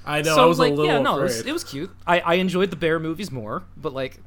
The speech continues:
Speaker 2: I have no issue with it. The, the worst thing I can say about it, really, is that I watched it after Paddington and Paddington Two,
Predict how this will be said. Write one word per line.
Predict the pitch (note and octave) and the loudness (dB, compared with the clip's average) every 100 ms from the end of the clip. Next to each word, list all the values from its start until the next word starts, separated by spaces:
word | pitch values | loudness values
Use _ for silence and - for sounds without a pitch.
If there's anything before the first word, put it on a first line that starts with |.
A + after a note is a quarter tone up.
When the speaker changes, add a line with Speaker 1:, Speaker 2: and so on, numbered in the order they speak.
| - | -10
Speaker 2:
I | D#3 C#3+ | -6 -2
have | F3 | -2
no | D3+ B2+ | -2 -2
issue | B2 D3+ C3 | -4 -6 -8
with | G#2 A#2+ | -10 -10
it. | C#3+ - | -12 -4
The, | C#3+ A#2+ A#2+ B2 | -4 -4 -4 -2
the | C#3 | -2
worst | B2+ D3+ - | 0 -2 -2
thing | F#3+ | -4
I | D#3 | -4
can | D3+ | -6
say | C3 C#3 | -6 -4
about | C#3+ A2+ | -4 -6
it, | A2+ | -10
really, | A#2+ A2 A#2 | -10 -8 -8
is | G#2+ | -8
that | A2+ | -6
I | A2+ | -6
watched | A2+ A2 - | -6 -8 -8
it | C3 - | -12 -8
after | A#2 - C3 | -10 -8 -8
Paddington | B2 A#2 B2+ B2+ | -6 -6 -6 -8
and | A#2+ | -8
Paddington | A#2+ A#2+ A#2 G#2 | -6 -8 -8 -10
Two, | C#3 C#3+ A2+ | -8 -8 -10